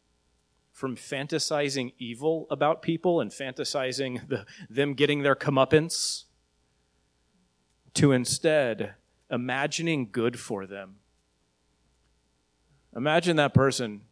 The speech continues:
who you so don't get along with, who've been so angry.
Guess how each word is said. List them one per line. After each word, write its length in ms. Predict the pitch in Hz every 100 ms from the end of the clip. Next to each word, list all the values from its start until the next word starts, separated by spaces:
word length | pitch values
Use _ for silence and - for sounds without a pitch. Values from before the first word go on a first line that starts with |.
| _ _ _ _ _ -
who 60 | 151
you 240 | 123 117
so 260 | 113 160 147
don't 200 | 147 139
get 120 | 135
along 280 | 123 123 123
with, 100 | 117
who've 100 | 110
been 100 | 110
so 220 | 123 117
angry. 340 | 117 113 113